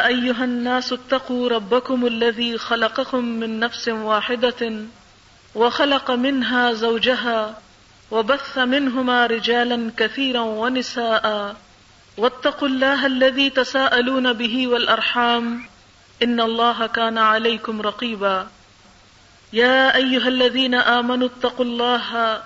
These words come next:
وقولوا قولا سديدا يصلح لكم أعمالكم ويغفر لكم ذنوبكم ومن يطع الله ورسوله فقد فاز فوزا عظيما۔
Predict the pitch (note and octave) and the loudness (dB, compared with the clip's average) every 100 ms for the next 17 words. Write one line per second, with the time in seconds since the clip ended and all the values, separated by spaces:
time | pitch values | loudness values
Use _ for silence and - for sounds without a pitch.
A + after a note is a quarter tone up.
0 | - - - - G3+ A#3 - B3+ A#3 A#3 | -16 -20 -20 -14 -6 -4 -2 -2 -2 -2
1 | A3+ A3 A3+ A#3 A#3 A3 A3 G#3+ - G#3 | -4 -4 0 0 0 -2 -4 -8 -4 -2
2 | B3 A#3+ G#3 G3 F#3+ G#3+ - - - - | 0 -2 0 -2 -4 -10 -20 -20 -20 -20
3 | _ - C4 - C#4+ - C#4 B3+ C4+ C4 | _ -4 -4 2 0 2 -2 -2 -2 0
4 | B3 B3+ B3 B3 B3+ C4+ C4+ C4 B3 C4 | 2 2 4 2 2 0 0 0 -2 -6
5 | - - - - G#3 A#3 A#3+ A#3+ A#3+ A#3 | -14 -20 -20 -4 2 4 2 0 -2 0
6 | A#3 A#3 C4 A#3+ A#3+ A3+ A#3 A3+ G#3 A#3+ | -2 -2 -2 -2 -4 -4 -4 -4 -2 -4
7 | C4+ A#3+ A3+ A3+ - - - - - _ | -2 -2 -4 -10 -18 -20 -20 -20 -20 _
8 | G3 G#3+ B3 B3 A#3+ A#3+ A#3+ A3 G#3+ A3 | -2 0 2 2 2 0 0 -2 -2 -2
9 | A#3 A3 A3+ A3 G#3+ G#3+ - A3+ A3 G#3 | -2 -2 -4 -4 -4 -4 -6 -6 -6 -6
10 | G#3+ G3+ G#3 - - _ - - F#3 A3 | -10 -10 -12 -20 -20 _ -14 -8 -4 -4
11 | G3 - G#3 G#3 G#3 G#3 G#3 G#3 G#3+ G3 | -6 -4 -4 -2 -6 -6 -8 -6 -8 -6
12 | G3 F#3 F#3+ G#3+ G#3+ G3 F#3 | -6 -6 -6 -8 -6 -6 -8